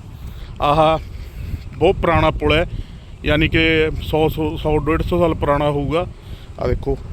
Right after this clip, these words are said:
ਇਹ ਗੰਦੇ ਨਾਲੇ 'ਚ ਪਾਣੀ ਆ ਗਿਆ। ਹੁਣ ਇਹ ਜਾ ਰਿਹਾ ਨਾਲਾ ਇੱਧਰ ਵਗ ਜਾਂਦਾ, ਇਹ ਧਨਪੁਰਾ, ਆਪਣਾ ਟੋਡਰਪੁਰ, ਕਾਫੀ ਪਿੰਡਾਂ ਨੂੰ ਵਗ ਜਾਂਦਾ ਇਹ ਇੱਧਰਲੀ ਸਾਈਡ ਤੋਂ,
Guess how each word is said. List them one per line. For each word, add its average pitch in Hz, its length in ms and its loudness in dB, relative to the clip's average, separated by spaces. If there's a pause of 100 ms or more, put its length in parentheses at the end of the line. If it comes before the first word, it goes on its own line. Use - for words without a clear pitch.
ਇਹ 139 140 6
ਗੰਦੇ 147 320 4
ਨਾਲੇ 151 200 4
'ਚ - 100 -4
ਪਾਣੀ 160 240 2
ਆ 190 100 6
ਗਿਆ। 190 160 6
ਹੁਣ 175 200 0
ਇਹ 202 200 2
ਜਾ 190 160 4
ਰਿਹਾ 220 120 4
ਨਾਲਾ 190 420 4 (440)
ਇੱਧਰ 156 240 2
ਵਗ 165 200 4
ਜਾਂਦਾ, 160 240 4
ਇਹ 160 180 2
ਧਨਪੁਰਾ, 151 760 4 (1120)
ਆਪਣਾ 147 580 0 (180)
ਟੋਡਰਪੁਰ, 156 720 4 (360)
ਕਾਫੀ 165 300 2
ਪਿੰਡਾਂ 185 300 2
ਨੂੰ 190 100 6
ਵਗ 165 180 4
ਜਾਂਦਾ 156 280 2
ਇਹ 156 160 2 (1800)
ਇੱਧਰਲੀ 135 280 -2
ਸਾਈਡ 139 220 0
ਤੋਂ, 131 160 -2